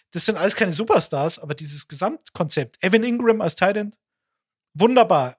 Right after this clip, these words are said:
Ich weiß nicht, ob ich Lawrence jetzt gegen die Eagles zwingend aufstellen würde, aber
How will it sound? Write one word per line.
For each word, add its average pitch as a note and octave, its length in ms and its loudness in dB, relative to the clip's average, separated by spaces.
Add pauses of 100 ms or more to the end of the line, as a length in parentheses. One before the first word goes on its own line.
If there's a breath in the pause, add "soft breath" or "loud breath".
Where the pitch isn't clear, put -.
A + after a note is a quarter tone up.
Ich - 240 -6
weiß A3 240 4
nicht, A#3 160 -2
ob G#3 100 -2
ich G3 120 -4
Lawrence G3 440 0
jetzt - 160 -8
gegen E3+ 160 -10
die G#3+ 120 -12
Eagles G#3 320 -6
zwingend F#3 280 -4
aufstellen F3+ 600 -4
würde, G3+ 580 -2
aber G#3+ 460 -2